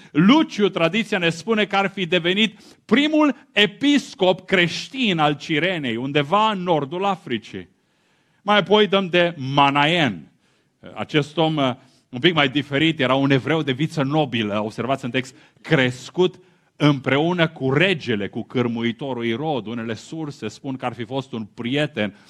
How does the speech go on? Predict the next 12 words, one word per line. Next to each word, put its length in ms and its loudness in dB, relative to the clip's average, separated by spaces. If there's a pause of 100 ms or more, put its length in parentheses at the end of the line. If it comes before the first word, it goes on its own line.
(200)
un 160 -6
consilier, 880 -4
un 160 -6
om 140 -2
cu 200 0
influență, 1160 0
probabil 520 0
bogat 640 -4
din 320 -6
curtea 500 -10
lui 160 -10
Irod. 240 -12